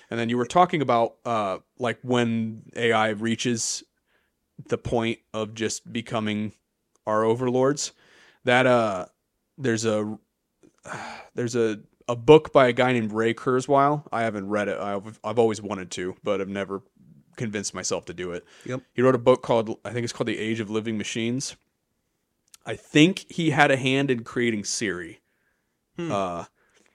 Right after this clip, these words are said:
Speaker 1: but he basically wrote what he thinks, um,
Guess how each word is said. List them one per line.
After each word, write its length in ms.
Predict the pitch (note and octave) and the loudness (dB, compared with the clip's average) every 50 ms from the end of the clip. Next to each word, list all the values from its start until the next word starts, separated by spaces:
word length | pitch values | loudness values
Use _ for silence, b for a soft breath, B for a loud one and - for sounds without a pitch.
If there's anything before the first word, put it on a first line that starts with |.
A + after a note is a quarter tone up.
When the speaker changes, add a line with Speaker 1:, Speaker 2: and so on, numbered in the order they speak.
| b - | b -6
Speaker 1:
but 200 | A2+ A#2 G#2+ G#2 | -2 -2 -2 0
he 140 | - G3 G#3+ | 0 -2 4
basically 540 | E3+ F3+ E3+ D3+ D3+ - D3 - C#3+ C3 A#2+ | 6 8 8 8 6 2 -4 -2 0 0 2
wrote 300 | A2+ B2 B2+ B2 - - | 6 8 8 8 6 4
what 200 | A2+ A2 G#2 - | 0 -4 -4 -4
he 220 | - - D#3 D#3 | -4 0 0 0
thinks, 760 | D3 - - - C#3 B2 A2+ G#2+ - - - - - - - - _ _ _ _ _ _ _ _ _ _ _ _ _ _ | 0 -2 -2 -2 0 0 0 0 -4 -6 -6 -4 -4 -6 -8 -10 _ _ _ _ _ _ _ _ _ _ _ _ _ _
um, 540 | G#2+ G#2 G#2 G2 G2 F#2 F2+ F2 F2+ - | -4 -2 -2 -2 -4 -6 -8 -10 -12 -14